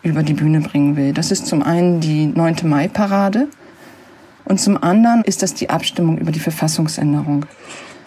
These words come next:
Die Änderungen, ähm, sind mannigfaltig, aber im Kern steht, dass Wladimir Putin bis zweitausendsechsunddreißig Präsident sein oder Präsident bleiben darf.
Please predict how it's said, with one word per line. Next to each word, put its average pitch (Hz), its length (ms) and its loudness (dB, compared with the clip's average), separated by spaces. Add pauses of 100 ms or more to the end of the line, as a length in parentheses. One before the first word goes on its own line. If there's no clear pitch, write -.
(320)
Die 170 380 2
Änderungen, 214 640 4 (100)
ähm, 165 520 0
sind 160 280 0
mannigfaltig, 220 1000 2
aber 165 160 -2
im 156 160 0
Kern 196 320 2
steht, - 340 -4
dass 165 140 -4
Wladimir 160 280 0
Putin 180 300 -2
bis 156 160 -4
zweitausendsechsunddreißig 160 1200 -4
Präsident 151 500 -2
sein 143 400 0 (380)
oder 151 100 -4
Präsident 151 480 -2
bleiben 156 400 2
darf. 139 400 -6